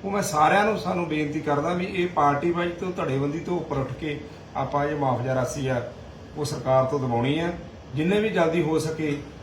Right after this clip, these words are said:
ਉਹ ਚਾਹੇ ਸਾਡੇ ਦਫ਼ਤਰ ਨਾਲ ਸੰਪਰਕ ਕਰ ਲਵੇ, ਚਾਹੇ ਪਿੰਡ ਦੇ ਸਰਪੰਚ ਨਾਲ ਸੰਪਰਕ ਕਰ ਲਵੇ। ਇਹ ਆਪਾਂ ਮੁਆਵਜ਼ਾ ਰਾਸ਼ੀ ਜਲਦੀ ਤੋਂ ਜਲਦੀ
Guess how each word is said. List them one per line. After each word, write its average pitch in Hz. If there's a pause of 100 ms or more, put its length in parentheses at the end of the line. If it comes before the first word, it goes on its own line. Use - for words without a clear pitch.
(240)
ਉਹ 156
ਚਾਹੇ 160
ਸਾਡੇ 143
ਦਫ਼ਤਰ 117
ਨਾਲ 151
ਸੰਪਰਕ 160
ਕਰ 165
ਲਵੇ, 185 (540)
ਚਾਹੇ 160
ਪਿੰਡ 151
ਦੇ 156
ਸਰਪੰਚ 127
ਨਾਲ 156
ਸੰਪਰਕ 147
ਕਰ 160
ਲਵੇ। 180 (420)
ਇਹ 185
ਆਪਾਂ 190 (120)
ਮੁਆਵਜ਼ਾ 165
ਰਾਸ਼ੀ 175
ਜਲਦੀ 151
ਤੋਂ 160
ਜਲਦੀ 143